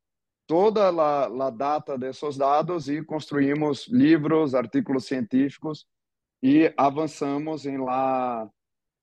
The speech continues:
la construcción de un nuevo paradigma en cuidado humano y salud mental. Eh, no estoy pudiendo pasar nuevamente, Gil. Bueno, cada área de esa nuestra tenemos un business model.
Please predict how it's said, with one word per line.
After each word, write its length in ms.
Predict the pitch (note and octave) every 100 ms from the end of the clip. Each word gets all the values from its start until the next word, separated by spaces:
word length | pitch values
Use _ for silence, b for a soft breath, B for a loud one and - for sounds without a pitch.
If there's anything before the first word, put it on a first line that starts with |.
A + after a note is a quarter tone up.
| _ _ -
la 580 | A#2+ B2+ B2 B2 A2 G#2+
construcción 760 | E3 G3 G3 F3+ D3+ E3 E3+
de 60 | D#3+
un 120 | D3
nuevo 380 | C#3 D3+ D#3 D#3
paradigma 640 | D3+ C#3 A#2+ C#3+ D3 C#3
en 60 | C3+
cuidado 400 | C3 A#2+ B2+ B2
humano 340 | A#2 A#2 B2+
y 20 | B2+
salud 360 | - A#2 A#2
mental. 400 | A2+ G#2+ F#2+ F#2+ F2+ _ _ _ _ _ _ _ _ _ _ _ _ _ _ _ _ _ _ _ -
Eh, 300 | G#2+ G#2+ G2
no 160 | - A#2
estoy 260 | C3 D3+ C#3+
pudiendo 960 | C3 A#2 A#2 A#2+ A#2+ A#2+ A#2 A2 G#2+ G#2 _ _ _ _ _ _ _ _ _ _
pasar 420 | - A2 - A2 G#2+
nuevamente, 680 | G#2+ A2 A#2+ A2+ G2+ - G2 F#2+ F#2+
Gil. 280 | F#2+ A2 G#2+ -
Bueno, 340 | D3+ D3 A2+ - _ _ _ _ _ _ _
cada 460 | - F3+ A#3 G#3 E3
área 160 | E3
de 220 | C#3 C#3 E3+
esa 220 | - C#3
nuestra 460 | C3 D#3 F3+ C#3+
tenemos 440 | C3 C3+ C3+ D3+ C#3+
un 140 | C#3+
business 400 | C3+ C#3 C#3+ C3
model. 360 | A#2+ A#2 G#2